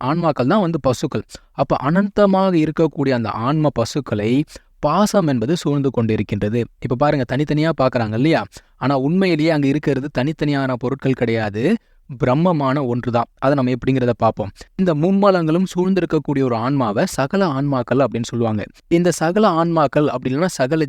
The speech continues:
ஜீவர்கள் இருக்காங்க இல்லையா, இவர்களுக்கு அந்த இருவினை ஒப்பு அப்படிங்கிறது வரும்பொழுது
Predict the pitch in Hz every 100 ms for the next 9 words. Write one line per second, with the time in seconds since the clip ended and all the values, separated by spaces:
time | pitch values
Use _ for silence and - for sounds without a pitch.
0 | 135 156 151 123 117 117 104 113 143 107
1 | 139 196 160 127 160 127 139 196 226 208
2 | 180 147 151 170 156 139 139 123 117 120
3 | 120 104 98 160